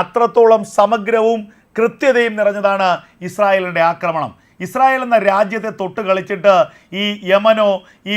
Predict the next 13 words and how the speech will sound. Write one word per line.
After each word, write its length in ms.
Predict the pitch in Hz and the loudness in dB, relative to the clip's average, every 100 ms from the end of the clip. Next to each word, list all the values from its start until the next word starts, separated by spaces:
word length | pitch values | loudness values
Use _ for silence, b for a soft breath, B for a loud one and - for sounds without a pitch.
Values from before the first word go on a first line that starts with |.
| - | 2
പറയുന്ന 340 | 208 202 202 196 196 | 2 2 0 -2 -2
സിറിയക്കോ 500 | 190 220 202 196 185 180 | -4 -2 -4 -4 0 0
അല്ലെങ്കിൽ 340 | 190 196 196 180 b b - | 0 -4 -4 -6 b b -12
ഈ 60 | 202 214 | -4 2
പറയുന്ന 280 | 202 190 180 175 | 2 2 -2 0
ലെബനനോ 500 | 180 214 202 185 185 185 202 | 2 2 0 -2 -4 -4 -6
ഒന്നും 260 | 220 226 175 - b - | -4 -4 -6 -10 b -4
പശ്ചിമേഷ്യയിൽ 720 | 180 180 240 233 208 214 202 202 b b - | -4 -4 -10 -8 -8 -6 -6 -6 b b -14
മുന്നോട്ട് 420 | 175 202 233 233 220 | -12 -6 -4 -4 -4
പോകാൻ 200 | 202 196 190 | -2 -2 0
കഴിയില്ല, 320 | 190 190 190 196 156 | -4 -2 2 0 0
ജീ-, 320 | 196 185 - _ | -10 -12 -14 _
പശ്ചിമേഷ്യയിൽ 580 | 185 220 220 208 190 196 | -10 -6 -8 -6 -4 -4